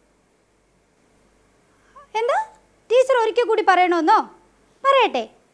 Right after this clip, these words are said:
ശ്രദ്ധിച്ച് കേൾക്കണം. വർണ്ണച്ചിറകുള്ള, കുഞ്ഞു ചിറകുള്ള, പൂന്തേനുണ്ണുന്ന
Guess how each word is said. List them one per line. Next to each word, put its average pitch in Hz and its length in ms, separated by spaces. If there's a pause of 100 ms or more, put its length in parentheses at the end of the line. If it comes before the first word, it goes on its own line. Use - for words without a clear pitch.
(720)
ശ്രദ്ധിച്ച് 262 580
കേൾക്കണം. 453 360 (1400)
വർണ്ണച്ചിറകുള്ള, 311 1000 (580)
കുഞ്ഞു 294 380 (120)
ചിറകുള്ള, 330 460 (680)
പൂന്തേനുണ്ണുന്ന 415 840